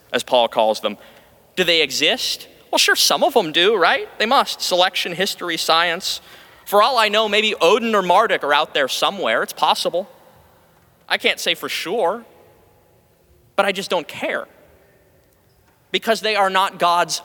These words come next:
over us anymore. Not over me. We are free. And if we are free, then the things in this world that were always at risk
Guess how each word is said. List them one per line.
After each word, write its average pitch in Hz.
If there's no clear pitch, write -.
over 180
us -
anymore. 107
Not 175
over 180
me. 165
We 135
are 156
free. 170
And 117
if 131
we 180
are 147
free, 190
then 151
the 143
things 208
in 139
this 143
world 160
that 165
were 156
always 185
at 143
risk 170